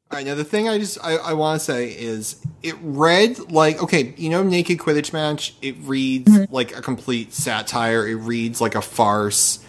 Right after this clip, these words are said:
Speaker 1: That's just, you know, th-, that's the storyline. That's how it's written. That's how this fic, to me, it, it comes off like it's written like everyone's a one-dimensional cartoon character,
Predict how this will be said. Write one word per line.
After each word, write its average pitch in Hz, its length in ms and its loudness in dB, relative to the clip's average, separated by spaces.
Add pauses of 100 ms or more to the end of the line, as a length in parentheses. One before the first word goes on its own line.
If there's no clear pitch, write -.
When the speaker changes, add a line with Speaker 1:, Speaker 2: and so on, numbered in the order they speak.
(240)
Speaker 1:
That's 117 320 2
just, - 380 0
you 120 140 -2
know, 107 160 -2
th-, - 180 -10
that's 113 320 0
the 120 100 -4
storyline. 110 540 2
That's 110 180 -2
how 117 120 0
it's 104 140 -6
written. 113 260 -2 (360)
That's 147 540 2
how 123 720 -2 (320)
this 151 380 0
fic, 147 440 0 (300)
to - 140 -2
me, 147 440 0 (120)
it, 139 180 -10
it 151 120 -2
comes 170 360 0
off 147 240 6
like 160 160 -2
it's 127 160 -6
written 139 640 0
like 135 320 -4
everyone's 135 400 0
a 131 60 2
one-dimensional 127 800 0
cartoon 120 500 -2
character, 143 540 0